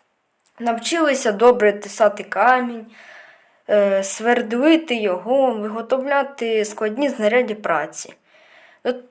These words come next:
до цього періоду належить знаменита кам'яна могила у Запорізькій області, кам-, кам'яний пагорб із печерами, вкритий тисячами стародавніх наскельних зображень, що слугував пра-, прадавнім вівтарем.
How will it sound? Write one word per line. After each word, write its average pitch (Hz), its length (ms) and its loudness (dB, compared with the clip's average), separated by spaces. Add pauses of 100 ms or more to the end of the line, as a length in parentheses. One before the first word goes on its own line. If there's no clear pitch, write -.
(140)
до 247 200 -4
цього 302 400 0
періоду 269 580 0
належить 240 800 2
знаменита 208 640 -2
кам'яна 214 560 0
могила 220 440 -2
у 208 60 0
Запорізькій 196 600 -4
області, 180 600 -4 (240)
кам-, 208 240 2 (520)
кам'яний 226 400 -2
пагорб 247 500 4
із 226 140 -6
печерами, 175 720 -2 (220)
вкритий 269 460 -4
тисячами 220 520 -8
стародавніх 202 640 -4
наскельних 196 580 -6
зображень, 180 600 -2 (260)
що 202 140 -12
слугував 214 440 -6
пра-, 190 200 -8 (160)
прадавнім 208 800 -4 (220)
вівтарем. 214 600 0